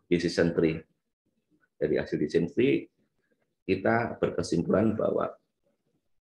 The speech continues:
R M dari, eh, biji pala itu tidak ada potensi terkait dengan C C P. Semua hanya terkait dengan P R P.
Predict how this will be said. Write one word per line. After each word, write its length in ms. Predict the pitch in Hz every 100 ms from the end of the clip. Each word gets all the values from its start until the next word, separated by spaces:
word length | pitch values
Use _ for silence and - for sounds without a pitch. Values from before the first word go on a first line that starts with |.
| _ _ -
R 100 | 90 -
M 240 | 87 85
dari, 400 | 82 76 80 78
eh, 680 | 76 - - 78 78 80 80 - -
biji 240 | 82 78
pala 400 | 76 123 80 85 - _ _ _ _ _ _ _ _ -
itu 480 | 92 113 120 - - _ - - - _ - - _ -
tidak 180 | 98 69 -
ada 100 | 82
potensi 400 | 82 87 82 87 92
terkait 400 | - - 175 -
dengan 240 | 85 80
C 160 | - -
C 160 | - -
P. 240 | 76 78 - _ _ _ _ _ _ _ _ _ _ _ _ _ _ _
Semua 560 | - 85 92 92 110 104 82
hanya 160 | 80
terkait 400 | - - 80 82
dengan 320 | 78 78 80
P 80 | -
R 240 | - 78 -
P. 240 | 76 -